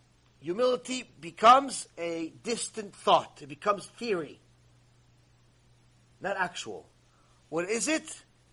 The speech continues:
Humility is undermined by excessive attention to physical pleasures. If you're still looking to enjoy this world,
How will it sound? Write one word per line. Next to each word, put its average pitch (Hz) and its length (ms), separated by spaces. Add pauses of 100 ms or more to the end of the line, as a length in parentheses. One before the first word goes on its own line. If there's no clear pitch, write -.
(240)
Humility 214 800
is 175 300
undermined 196 800
by 156 140
excessive 185 640
attention 180 580
to 147 120
physical 147 540
pleasures. 98 760 (920)
If - 180
you're 135 100
still 220 320
looking 214 340
to 175 160
enjoy 175 360
this 175 260
world, 220 420